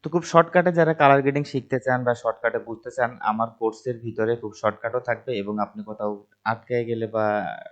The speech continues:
সেখানে আপনি ম্যানুয়ালি যেভাবে করতে পারবেন সেই সম্বন্ধে আলোচনা করা হয়। আপনি যদি চান তাহলে আমার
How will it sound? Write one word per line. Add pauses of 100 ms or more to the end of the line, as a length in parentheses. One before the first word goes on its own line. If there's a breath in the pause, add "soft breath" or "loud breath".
(500)
সেখানে
আপনি
ম্যানুয়ালি (180)
যেভাবে
করতে
পারবেন
সেই
সম্বন্ধে
আলোচনা
করা
হয়। (960)
আপনি
যদি
চান
তাহলে
আমার